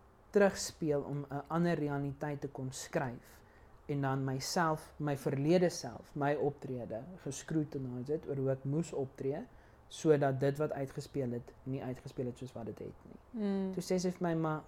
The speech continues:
Speaker 1: jy het niks verkeerd gedoen nie." Toe sê ek van, "Maar dit wat gebeur het, was nie vir my lekker nie."
Speaker 2: Mm.
Speaker 1: So, ek wil n-,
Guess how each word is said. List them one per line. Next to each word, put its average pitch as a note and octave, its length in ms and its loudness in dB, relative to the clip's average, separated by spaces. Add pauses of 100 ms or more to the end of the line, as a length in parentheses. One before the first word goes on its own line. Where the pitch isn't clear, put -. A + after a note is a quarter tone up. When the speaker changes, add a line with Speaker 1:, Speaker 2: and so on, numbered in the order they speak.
(140)
Speaker 1:
jy D#3 80 -6
het D3 100 -6
niks D3+ 200 -8
verkeerd D#3+ 400 -4
gedoen A2 320 -10
nie." F3+ 80 -12 (100)
Toe - 100 -12
sê E3 120 0
ek D#3+ 100 -6
van, D#3 180 -2
"Maar D3 180 -4
dit D3 200 0
wat D#3+ 140 -2
gebeur C#3+ 480 -2
het, C3 200 -6
was B2 160 -8
nie C#3 80 -14
vir - 160 -12
my B2+ 160 -8
lekker B2 380 -8
nie." - 340 -8
Speaker 2:
Mm. G3 460 2
Speaker 1:
So, C#3+ 340 2 (720)
ek F#3 200 4
wil D3+ 220 4
n-, D#3 220 -2